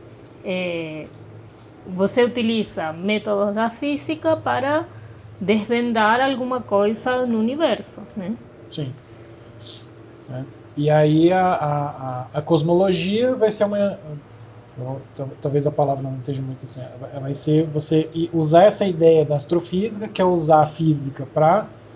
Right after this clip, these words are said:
Speaker 2: falar dos, dos fenômenos celestes, mas em escala universal.
Speaker 1: Universal,
Speaker 2: Né?
Speaker 1: exatamente.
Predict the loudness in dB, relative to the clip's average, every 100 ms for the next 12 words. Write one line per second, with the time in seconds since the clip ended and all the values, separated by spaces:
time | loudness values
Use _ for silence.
0 | -20 -20 -20 -10 2 4 6 4 0 -6
1 | -8 -8 -4 -4 -4 -6 -4 -2 2 4
2 | 4 2 -2 -2 -2 0 -2 4 6 6
3 | 6 2 0 -14 -20 -20 -20 -20 -20 -4
4 | 0 2 0 2 2 2 0 0 0 -2
5 | -6 -10 -10 -12 -8 -6 -4 -4 -6 -10
6 | -16